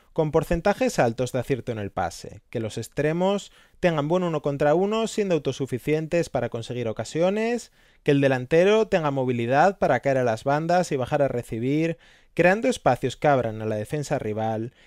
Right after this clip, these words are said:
y por supuesto el rol de uno de los interiores, en este caso de James Maddison, el mejor jugador en el inicio de la Premier League, tomando buenas decisiones, generando goles y asistencias, siendo clave para que el sistema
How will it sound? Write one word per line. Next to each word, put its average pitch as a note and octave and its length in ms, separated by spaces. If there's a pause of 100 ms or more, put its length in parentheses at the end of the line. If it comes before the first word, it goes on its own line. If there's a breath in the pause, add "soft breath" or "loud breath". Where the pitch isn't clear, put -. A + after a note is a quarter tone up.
y C#3 120
por C#3 160
supuesto F3+ 680
el D#3+ 120
rol G3 320
de G#3 60
uno F3 160
de D#3 80
los C#3 160
interiores, D#3 760
en F3+ 120
este G#3 260
caso A#2 460
de A#2+ 180
James A#2+ 320
Maddison, F#2 640 (400 soft breath)
el B2+ 80
mejor C#3 300
jugador C#3+ 520
en F#3+ 100
el C#3 120
inicio C#3 320
de B2 80
la A2+ 120
Premier A2+ 320
League, F3 360 (340 soft breath)
tomando E3 400
buenas C#3 260
decisiones, D3+ 720
generando B2+ 580
goles F3+ 340
y G#3+ 40
asistencias, G#2 920 (240 soft breath)
siendo A3 420
clave A2+ 340
para D#3 220
que G3 80
el F3+ 80
sistema G2+ 680